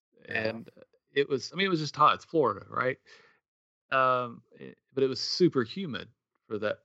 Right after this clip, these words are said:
Speaker 2: time of the year. Like, it doesn't seem like it's, but there was a, a hurricane somewhere in the Gulf, so maybe that contributed. Who knows? Um,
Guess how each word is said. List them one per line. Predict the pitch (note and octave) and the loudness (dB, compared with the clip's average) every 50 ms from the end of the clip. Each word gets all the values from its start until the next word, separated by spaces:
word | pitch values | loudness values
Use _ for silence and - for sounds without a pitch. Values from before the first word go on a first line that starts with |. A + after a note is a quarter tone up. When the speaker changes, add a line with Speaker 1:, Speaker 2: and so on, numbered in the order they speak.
| _ _ _ _ _ | _ _ _ _ _
Speaker 2:
time | - G#2+ G2+ | -8 -6 -6
of | G2+ G2 | -6 -8
the | F#2+ | -10
year. | F#2 F#2 F#2 F#2 | -8 -8 -8 -10
Like, | F#2+ F#2+ F#2 - | -12 -14 -14 -14
it | B2 - - _ _ _ _ _ _ _ _ _ _ _ _ _ _ _ _ _ _ - | -16 -16 -16 _ _ _ _ _ _ _ _ _ _ _ _ _ _ _ _ _ _ -2
doesn't | B2 B2 - - | -2 -2 -4 -8
seem | - B2+ A#2 | -10 -6 -4
like | A2 G#2+ G#2 | -2 -2 -4
it's, | G2+ - - - _ _ - | -6 -10 -14 -20 _ _ 0
but | C3+ | 4
there | C3+ E3+ F3+ | 4 6 6
was | F3 D#3 C#3 C3 C3+ | 6 6 4 4 0
a, | B2 - _ _ _ - | -4 -4 _ _ _ -8
a | A#2+ | -8
hurricane | - - A2+ A2 A2 A2 G#2+ - A2+ A2+ A2+ A2+ A2+ A2+ | -8 -6 -2 -2 -2 -2 -2 -6 -8 -8 -8 -8 -10 -14
somewhere | G#2+ - A#2 A2 G#2+ G#2 G#2 G#2+ | -14 -14 -14 -12 -10 -8 -8 -8
in | G#2+ G#2+ | -8 -8
the | A2 | -4
Gulf, | G#2+ A2 G#2+ G#2+ A2 A2 - | 0 2 2 4 2 0 -2
so | - - G#2 | -4 -6 -4
maybe | G#2 G#2 G#2+ A2 G#2 | -4 -2 -2 -2 -2
that | G#2 G#2 - - _ _ - | -2 -4 -4 -6 _ _ -18
contributed. | - A2 G#2+ - A2+ G#2 G#2 A2 G#2 G#2+ G#2+ G#2+ | -16 -16 -8 -6 -4 -4 -4 -4 -6 -4 -6 -6
Who | A2 A2 | -6 -6
knows? | A2 A2 A2 G#2+ G#2+ - _ _ - _ _ _ _ _ _ _ | -8 -8 -8 -8 -10 -12 _ _ -20 _ _ _ _ _ _ _
Um, | - A2+ A2 A2 A2 G#2+ G#2+ G2+ | -2 0 2 2 2 0 -2 -6